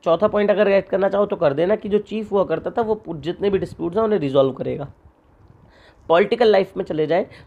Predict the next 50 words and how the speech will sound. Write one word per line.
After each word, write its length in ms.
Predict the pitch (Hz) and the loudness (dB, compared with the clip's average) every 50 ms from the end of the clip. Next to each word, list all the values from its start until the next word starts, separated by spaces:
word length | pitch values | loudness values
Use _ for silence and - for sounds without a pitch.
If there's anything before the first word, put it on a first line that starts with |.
| _ - | _ -4
तो 80 | 226 | -4
पहाड़िया 560 | 208 - - 165 143 151 160 160 190 214 233 226 | -4 -2 -2 -4 -2 0 0 2 4 4 4 4
लोग 420 | 180 165 190 196 190 - - _ | 4 4 2 2 0 -4 -14 _
प्लेन्स 340 | 170 165 180 202 214 208 - | -4 0 2 2 2 0 -2
पे 120 | - 208 | -4 -4
सेटल्ड 400 | 202 - 185 175 175 185 190 180 | -2 -2 -2 -2 -2 -2 0 0
एग्रीकल्चरलिस्ट 840 | 170 160 160 170 - 151 156 147 - 165 170 180 180 185 175 - 156 | 0 0 -2 -2 -2 -2 -4 -4 -4 -4 -4 -4 -4 -4 -6 -6 -4
लोगों 220 | 160 147 160 165 | -4 -2 -2 -2
पर 140 | - 185 151 | -2 -4 -2
रेड 200 | 123 135 143 147 | -2 0 0 0
मारा 240 | 143 147 147 151 151 | 0 0 0 0 0
करते 320 | 151 143 131 - 156 147 | -2 -4 -8 -8 -8 -6
थे। 140 | 170 196 - _ _ _ - - _ - | -6 -8 -10 _ _ _ -20 -20 _ -10
खासतौर 360 | - 175 180 170 - - 185 175 | -4 -2 -2 -2 0 0 0 2
पे 140 | 190 190 | 2 2
ये 60 | 190 190 | 2 4
रेड 200 | 170 190 190 190 - | 4 2 0 0 -2
तब 100 | 165 147 | -4 -2
मारी 220 | 151 156 160 160 165 | 0 0 0 2 2
जाती 240 | 165 165 160 175 | 0 0 0 -4
थी 120 | 165 190 196 | -4 -4 -4
जिस 220 | 151 156 151 - | -4 -6 -6 -2
साल 160 | - 165 165 | -2 -2 -2
फसल 300 | 156 - 160 - 165 160 | -2 -6 -8 -6 -4 -2
बर्बाद 300 | 156 143 143 147 147 143 | 0 0 2 2 2 2
होती 220 | 147 147 - - 147 | 0 -4 -8 -10 -14
थी। 200 | - 180 196 220 - _ _ - - - - - - - 151 | -14 -14 -14 -14 -16 _ _ -18 -18 -18 -18 -18 -20 -18 -16
दूसरी 460 | 135 123 170 202 214 208 214 240 233 | -8 -4 -2 -2 -2 -2 -4 -2 2
बात 280 | 208 214 220 220 - - - _ _ _ _ - - - _ _ - - - _ _ _ - - _ | 4 4 4 2 0 -14 -20 _ _ _ _ -20 -20 -20 _ _ -20 -20 -20 _ _ _ -20 -16 _
कि 260 | - 185 196 202 190 - - _ - - - | -2 0 2 2 0 0 -4 _ -20 -12 -4
ये 120 | 151 170 190 | 0 2 4
लोग 200 | 226 240 240 - | 2 2 2 4
क्या 120 | 240 226 | 2 2
करते 320 | - 202 190 165 180 185 | 4 2 -2 -2 -2 -2
थे, 180 | 175 220 240 247 | 2 2 2 2
नेगोशिएट 540 | 190 175 160 156 160 180 175 - 220 214 214 | 2 0 0 0 0 0 2 2 2 2 2
करा 200 | - 180 165 160 | 2 2 2 2
करते 280 | 147 160 147 156 151 | 2 0 -6 -6 -2
थे 200 | 156 208 226 214 | 0 2 2 2
उन 160 | 151 175 - - - | 2 -2 -4 -4 -4
एग्रीकल्चरलिस्ट 720 | 143 143 156 156 160 160 151 165 165 151 175 165 - - | -4 -4 -4 -2 0 -2 0 0 -2 -2 -2 -2 -4 -6
के 80 | - 170 | -8 -6
साथ 260 | - 180 180 - - | -6 -6 -6 -6 -6
में 120 | 180 190 | -8 -6
कि 100 | 185 196 | -6 -6
तुम 160 | 180 180 170 160 | -4 -2 0 0
हमें 160 | 156 170 170 | 2 2 2
ये 80 | 170 | 0
सामान 320 | 165 - 139 139 139 151 170 | 0 -2 -2 -2 0 0 2
दो, 220 | 202 226 240 233 | 2 0 0 0